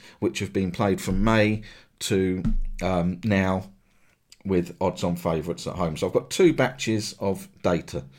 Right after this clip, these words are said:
So, and then I just broke it down. So covid games, odds on at home. Thousand and six games, there's been six hundred and thirty-three home wins, which is sixty-two point nine two percent.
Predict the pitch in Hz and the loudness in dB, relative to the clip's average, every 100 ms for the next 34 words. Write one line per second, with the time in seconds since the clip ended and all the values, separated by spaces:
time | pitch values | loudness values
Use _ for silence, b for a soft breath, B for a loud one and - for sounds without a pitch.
0 | b b b b - 127 110 117 139 117 | b b b b 2 6 6 4 2 4
1 | 110 117 135 123 - - 98 - - - | 2 2 6 6 6 -2 -2 -4 -6 -4
2 | - 98 101 - B B B B B B | 2 4 2 -2 B B B B B B
3 | _ _ _ _ - - 208 185 123 98 | _ _ _ _ -8 6 10 10 10 2
4 | 95 92 110 117 120 117 - 110 - 104 | 2 2 2 2 2 2 4 2 2 0
5 | 90 73 - 170 190 175 139 - - - | 0 -2 2 6 6 4 2 -2 -2 -2
6 | - 107 110 113 113 101 - 113 107 - | -2 0 0 0 -2 -4 0 0 2 2
7 | - - 139 131 120 113 - 123 113 110 | 0 0 0 0 -2 -4 4 4 4 -4
8 | - 110 107 101 104 95 101 123 160 - | -8 -4 -2 0 0 0 0 -2 -4 -10
9 | B B B 107 - 107 - - - 107 | B B B -4 0 0 2 0 -2 -4
10 | - 107 98 104 101 98 98 92 - 95 | -2 -2 -2 -4 -4 -4 -4 -4 -4 -2
11 | 87 - - 127 - - | -2 -4 -2 -2 -2 -12